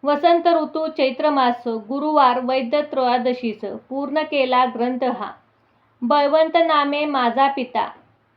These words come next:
पार्वती माता प्रतिव्रता, वंदुनिया त्या उभयंता ग्रंथ समाप्त केला. स्वामींनी दिधला हा वर, जो भावे वाचिला हे चरित्र,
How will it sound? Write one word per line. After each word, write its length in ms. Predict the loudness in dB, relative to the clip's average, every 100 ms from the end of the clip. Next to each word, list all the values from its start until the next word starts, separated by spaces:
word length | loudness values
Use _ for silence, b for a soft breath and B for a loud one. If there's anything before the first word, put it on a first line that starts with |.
| 2
पार्वती 560 | 6 6 2 -2 -2
माता 460 | -2 0 0 2 2
प्रतिव्रता, 760 | 2 -2 -4 -4 -6 -6 -6 -8 -14 _ _ _ -8
वंदुनिया 800 | -2 -2 0 -2 -2 2 2 2
त्या 280 | 0 2 2
उभयंता 640 | 2 0 0 0 0 0 0
ग्रंथ 320 | -2 -2 -2
समाप्त 520 | -2 -2 -2 -2 -2 -6 -4
केला. 260 | -6 -6 -12 -18 _ _ _ _ _ _ _ _ _ -2
स्वामींनी 600 | 2 2 0 -2 -2 -2
दिधला 420 | -2 0 2 2
हा 300 | 2 0 2
वर, 240 | 2 0 -4 -10 -16 -2
जो 140 | 0 2
भावे 480 | 2 2 0 0
वाचिला 600 | 2 2 0 -4 -2 0 0 -6 _ _ _ -6
हे 220 | -4 -2
चरित्र, 440 | -2 -4 -4 -10